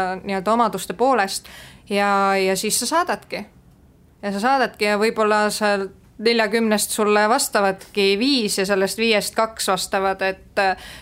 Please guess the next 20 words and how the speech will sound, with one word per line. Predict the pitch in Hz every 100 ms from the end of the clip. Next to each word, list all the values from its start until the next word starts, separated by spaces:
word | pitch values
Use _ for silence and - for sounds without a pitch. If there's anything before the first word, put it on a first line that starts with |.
| -
et | 190 185 -
tule, | 285 262 202
ja | 196
nendest | 196 185 -
kahest | 240 226 190 -
üks | 233 - 226
on | 196
nagu | 185 190
see, | 208 180
kes | - 202
ütlevad | 202 196 190 190 - - - - -
siis, | - 190 202
et, | 185 - 190
et | 185 - - - 202
jah, | 196
meil | 214 202
sa | 196 196
saaksid | 196 - 202 185 196
ainult | 196 190 185 - - 196
mängida. | 220 202 175 170